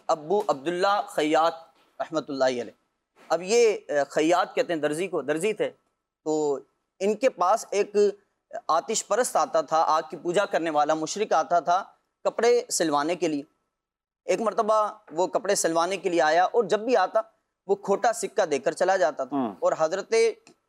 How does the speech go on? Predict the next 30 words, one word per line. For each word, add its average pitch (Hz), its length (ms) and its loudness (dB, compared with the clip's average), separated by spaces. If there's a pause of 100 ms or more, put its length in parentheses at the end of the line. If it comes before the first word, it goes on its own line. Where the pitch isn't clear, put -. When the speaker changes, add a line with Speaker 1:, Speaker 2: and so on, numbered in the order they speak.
(200)
Speaker 1:
ابو 165 320 0
عبداللہ 180 400 0
اس 220 140 -8
کو 254 100 0
خاموشی 233 500 2
کے 247 100 2
ساتھ 208 240 0
قبول 170 260 0
کر 131 140 -2
لیتے 113 280 -4
تھے۔ - 180 -20 (800)
پھر 240 160 4
ایک 240 240 0
مرتبہ 226 300 0
ایسا 196 260 4
ہوا 185 220 2
کہ 190 120 -4
آپ 170 220 2
کی 202 140 -4
عدم 202 220 2
موجودگی 160 460 0
میں 165 180 0 (220)
آپ 156 220 0
کا 175 100 2
شاگرد 156 440 -2
تھا 151 160 2 (600)
حضرت 151 300 0 (280)
ابو 151 320 2
عبداللہ 151 320 0
کا، 156 260 0